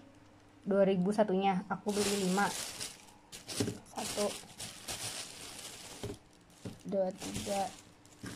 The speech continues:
tiga, empat, lima.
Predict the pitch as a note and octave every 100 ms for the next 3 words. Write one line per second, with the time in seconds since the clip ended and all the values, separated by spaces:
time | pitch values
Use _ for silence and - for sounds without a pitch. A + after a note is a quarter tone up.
0 | - G3+ F#3 F#3 F#3+ F#3 - - - -
1 | - - - - G3 F#3+ - - - -
2 | - - - F#3 F#3